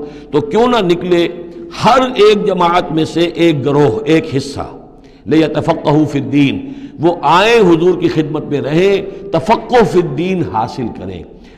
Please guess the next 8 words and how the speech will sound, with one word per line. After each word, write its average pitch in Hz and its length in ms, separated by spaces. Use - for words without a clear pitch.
دین 175 240
کا 151 120
فہم، 165 360
دین 147 220
کی 147 180
سمجھ 175 320
حاصل 160 320
کریں۔ 123 280